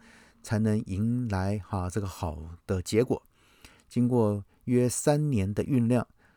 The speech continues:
透过这个I C O，就是，呃，Initial Coin，哈，Offering，这个首次代币发行，还有区块链、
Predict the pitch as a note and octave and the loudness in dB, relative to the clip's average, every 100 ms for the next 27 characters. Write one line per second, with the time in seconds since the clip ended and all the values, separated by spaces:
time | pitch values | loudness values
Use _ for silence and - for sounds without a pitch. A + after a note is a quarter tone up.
0 | _ _ - C3+ A#2+ B2 A2+ G2+ - G#2+ | _ _ -4 -2 2 2 4 2 0 0
1 | G#2 F#2 - B2 A#2+ - A#2+ A#2+ - C3 | 0 -2 -2 -2 -2 -2 -2 -2 0 4
2 | B2 - - A2 G2 G2+ G2 _ _ _ | 4 2 -6 -4 -2 -2 -4 _ _ _
3 | _ A2+ G2+ F#2+ F#2+ F#2 F#2+ - A2 D3 | _ -4 -2 -2 -2 -6 -8 -4 -2 0
4 | E3 D#3+ D#3 D#3+ D#3 - D3+ D3+ D#3+ D#3 | 2 4 6 6 2 0 2 4 2 -2
5 | - G2 - _ - C#3 - F#2+ - - | -4 -4 -4 _ 0 0 2 0 -2 -8
6 | A#2 G#2+ G2 F2+ - G2+ F2+ F2+ - C#3+ | -4 0 0 -2 0 0 0 -2 -2 0
7 | G#2+ - C3 A2 - A#2 G2+ B2 B2 - | 0 2 2 2 0 -2 -2 0 0 -2
8 | F2 F#2+ _ _ - - - A2 G#2+ F#2+ | -6 -10 _ _ -20 -20 -6 0 2 2
9 | F#2 - - C#3 - B2 B2+ G#2 | -2 -6 -4 -4 0 2 4 2